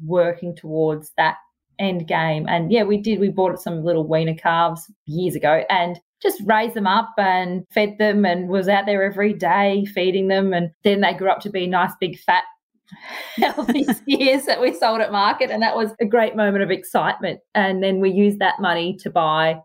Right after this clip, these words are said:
Speaker 1: a few more steers and fatten them up and sold them. So we've just been snowballing so that now we actually have our own farm. We have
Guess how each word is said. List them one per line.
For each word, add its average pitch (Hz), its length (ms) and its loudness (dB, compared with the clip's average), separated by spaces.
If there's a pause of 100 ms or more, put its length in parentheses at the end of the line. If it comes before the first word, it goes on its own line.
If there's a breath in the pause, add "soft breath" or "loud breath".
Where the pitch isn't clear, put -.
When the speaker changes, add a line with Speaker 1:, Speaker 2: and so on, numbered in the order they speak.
(120)
Speaker 1:
a 185 100 -2
few 196 180 0
more 190 180 2
steers 175 400 0
and 160 180 -2
fatten 156 260 -2
them 160 140 -2
up 156 240 -2
and 156 120 -4
sold 160 300 0
them. 160 140 -6 (220)
So 165 180 2
we've 170 160 2
just 175 240 -4
been 165 320 0 (180)
snowballing 190 880 2
so 180 140 0
that 175 160 0
now 185 320 2
we 175 120 -2
actually 170 360 -4
have 180 300 -2
our 170 180 2
own 160 260 -2
farm. 156 380 -2
We 165 100 -2
have 160 180 -2